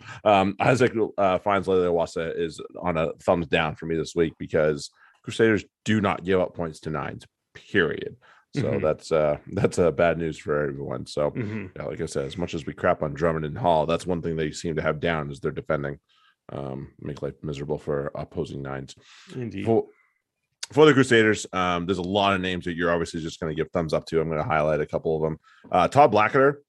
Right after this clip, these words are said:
Speaker 1: gives a thumbs up for me. The seven is actually one of the biggest soft spots in the Force defense. So,
Speaker 2: Mm-hmm.
Speaker 1: and that's where he's positioned himself. He's actually done a, had a decent fantasy season as well so far.
Speaker 2: Yeah,
Speaker 1: So
Speaker 2: he has.
Speaker 1: he gets
Speaker 2: He's
Speaker 1: a
Speaker 2: the
Speaker 1: thumbs up for
Speaker 2: one,
Speaker 1: me.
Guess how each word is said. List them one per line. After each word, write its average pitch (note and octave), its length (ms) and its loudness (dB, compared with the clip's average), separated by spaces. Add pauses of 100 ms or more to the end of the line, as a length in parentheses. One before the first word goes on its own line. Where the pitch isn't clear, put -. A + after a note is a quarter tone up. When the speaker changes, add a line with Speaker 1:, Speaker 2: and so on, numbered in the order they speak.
(500)
Speaker 1:
gives G2+ 180 0
a F#2 60 -2
thumbs G2 260 2
up F2+ 120 0
for F#2+ 60 -8
me. G2 380 -4
The F2 100 -6
seven A#2 420 4
is F#2+ 240 2
actually G#2 320 -2
one G2+ 200 2
of E2 100 -2
the D2 300 0 (400)
biggest G#2+ 340 2
soft F#2+ 200 4
spots - 340 0
in F2+ 60 -8
the E2+ 60 -6
Force F#2 340 2
defense. - 500 -2 (340)
So, D#2 460 0
Speaker 2:
Mm-hmm. - 100 -8
Speaker 1:
and E2+ 80 -2
that's F2 140 -2
where F2+ 120 4
he's E2+ 260 -2 (180)
positioned G#2+ 320 -2
himself. G#2+ 380 4
He's D#2+ 160 -6
actually D#2 340 -4 (140)
done E2 200 2
a, C2+ 100 -4
had E2+ 180 -2
a - 40 -2 (160)
decent E2 260 -6
fantasy E2 300 0
season D#2+ 280 -8
as D#2+ 120 -6
well D2+ 140 0
so E2 160 -6
far. D#3+ 240 2
Speaker 2:
Yeah, B2+ 100 2
Speaker 1:
So - 80 0
Speaker 2:
he G#2+ 40 0
has. - 260 -10 (200)
Speaker 1:
he F#2 80 -2
gets - 80 0
Speaker 2:
He's C#3 100 0
Speaker 1:
a - 40 -4
Speaker 2:
the C3 60 4
Speaker 1:
thumbs A#2 100 0
up A#2+ 80 4
for A#2 60 2
Speaker 2:
one, A2+ 180 -2
Speaker 1:
me. - 140 -8